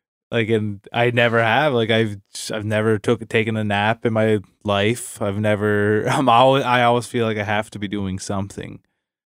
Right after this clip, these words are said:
And, and I enjoy, it's the stuff usually I enjoy. Like, I,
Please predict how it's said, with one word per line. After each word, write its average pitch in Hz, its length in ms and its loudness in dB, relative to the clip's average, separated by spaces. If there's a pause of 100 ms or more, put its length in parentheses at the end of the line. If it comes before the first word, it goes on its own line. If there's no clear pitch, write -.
(380)
And, 98 460 -2 (100)
and 175 160 4
I 185 120 6
enjoy, 135 480 2 (100)
it's 123 140 -6
the 123 80 -4
stuff 131 320 0
usually 113 280 -2
I 92 100 -2
enjoy. 92 680 -2
Like, 95 200 -4
I, 95 200 -4